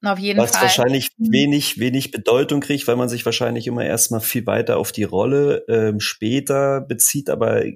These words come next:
Speaker 2: gerade um diese, ich sag mal, Kleinigkeiten, also das, was am Ende wirklich auffällt, wird
Speaker 1: Mhm.
Speaker 2: wahrscheinlich häufig übersehen, vermute ich.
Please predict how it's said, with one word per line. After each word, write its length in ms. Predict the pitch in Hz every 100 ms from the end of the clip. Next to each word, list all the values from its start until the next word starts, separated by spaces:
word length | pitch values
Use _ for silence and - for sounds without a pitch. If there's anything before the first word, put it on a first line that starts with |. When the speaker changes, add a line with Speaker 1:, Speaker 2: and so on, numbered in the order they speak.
| -
Speaker 2:
gerade 400 | 95 104 135 127
um 160 | 117
diese, 240 | 113 107 107 _ _ _ -
ich 80 |
sag 200 | - 117
mal, 220 | 110 101 98
Kleinigkeiten, 800 | - 101 113 139 139 90 82 -
also 180 | - -
das, 260 | 98 -
was 120 | 98
am 120 | 90 92
Ende 240 | 95 90
wirklich 340 | 87 92 -
auffällt, 600 | - 135 160 - 82 80 _ _
wird 320 | 220 214 202 214
Speaker 1:
Mhm. 40 |
Speaker 2:
wahrscheinlich 380 | - - 90 92 _
häufig 300 | 95 - 98
übersehen, 480 | 82 85 78 120 110
vermute 400 | 76 73 73 73
ich. 100 | 71